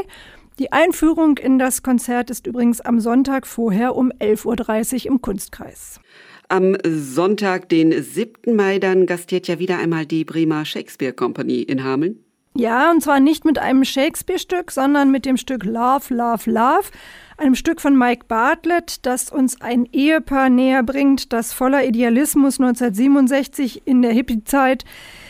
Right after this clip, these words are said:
Speaker 1: die Welt verändern wollte und der dreißig Jahre später entstandenen Erkenntnis,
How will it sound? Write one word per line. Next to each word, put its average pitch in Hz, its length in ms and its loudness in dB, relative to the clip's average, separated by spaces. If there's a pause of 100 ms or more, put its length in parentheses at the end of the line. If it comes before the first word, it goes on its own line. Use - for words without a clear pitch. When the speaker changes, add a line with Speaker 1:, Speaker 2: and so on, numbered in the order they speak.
(180)
Speaker 1:
die 269 100 4
Welt 277 260 2
verändern 285 500 4
wollte 269 420 2
und 262 380 0 (340)
der 269 140 2
dreißig 294 420 0
Jahre 277 260 0
später 285 540 -2
entstandenen 254 800 0
Erkenntnis, 262 880 0